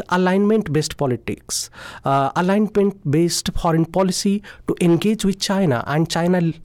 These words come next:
uh, led scheme of things. Of course, India does not really endorse China-led scheme of things always, but there have been cases where India have been benefited by associating with China, and therefore what we have seen today is that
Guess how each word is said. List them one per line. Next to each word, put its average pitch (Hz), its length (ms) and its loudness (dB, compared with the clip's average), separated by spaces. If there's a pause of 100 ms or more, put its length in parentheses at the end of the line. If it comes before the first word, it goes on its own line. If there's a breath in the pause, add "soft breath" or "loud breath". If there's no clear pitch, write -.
(140)
uh, 156 140 2
led 160 300 2
scheme - 280 -2
of 156 120 -2
things. - 420 -6 (420 loud breath)
Of - 120 -2
course, - 300 -2
India 175 300 2
does 143 240 -2
not 175 240 2
really 165 320 0
endorse 165 680 2 (280 loud breath)
China-led 156 760 2
scheme 156 340 0
of 147 140 -4
things 139 320 0
always, 123 500 -2
but 131 260 -2
there 139 140 0
have 170 240 0
been 190 160 2
cases 147 560 0
where 185 140 0 (400 loud breath)
India 156 340 2
have 139 240 -4
been 175 160 0
benefited 196 680 -2
by 131 100 -2
associating 131 600 -2
with 120 120 0
China, 123 240 -2
and 147 180 0
therefore 208 380 0 (380 loud breath)
what 226 200 -2
we 220 120 2
have 185 200 -4
seen 190 460 0
today 151 400 0
is 151 180 2
that 156 280 0